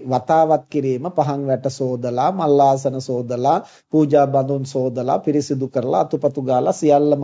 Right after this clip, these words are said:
කරලා, ඊට පස්සේ පහන් දැල්වලා, සුවඳ දුම් දැල්වලා, ප්‍රදක්ෂිනා කරලා, ගිලන්පස හදලා, පූජා කරලා, මේ සියල්ලම කරලා, ඊට පස්සේ රාත්‍රී කාලේ, අ,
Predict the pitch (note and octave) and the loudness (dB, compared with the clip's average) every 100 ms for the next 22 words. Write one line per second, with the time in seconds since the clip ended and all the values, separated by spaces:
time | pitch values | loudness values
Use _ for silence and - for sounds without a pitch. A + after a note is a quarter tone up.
0 | C#3 B2+ B2 F#3+ E3 - D3 D3 D3+ C#3 | -2 -2 0 0 -2 0 0 2 0 0
1 | C#3 C#3 C#3 C3+ B2+ B2 A#2+ C#3+ G3+ - | 0 0 -2 0 0 0 -2 0 -2 0
2 | D3 D3 C#3+ C3+ C3 B2+ A#2+ A#2+ C3+ G#3 | 2 2 2 0 0 -2 0 0 -2 0
3 | D#3 D#3 D#3 - C#3 C3+ C3 A#2 B2+ F#3 | 2 2 0 -2 -2 -2 -2 -4 -4 -2
4 | D3+ D3+ D3+ C#3 C3 B2 A#2+ D3+ F3 D3 | 0 0 0 -4 -2 -4 -2 -4 0 0
5 | D3 C#3+ C3 B2 - _ _ _ _ - | 0 0 -2 -4 -6 _ _ _ _ 2
6 | F3 - D#3+ D#3+ E3 D#3 C#3+ D3+ C#3+ E3+ | 2 4 4 4 2 0 -2 0 0 0
7 | D4 F3 E3 - D#3+ D#3+ D3+ D3 D3+ D3+ | 0 -2 -2 0 -2 0 0 2 2 2
8 | D3+ C#3+ D3+ D3 D3 C#3 C3+ - - | -2 0 2 2 4 2 0 -6 -4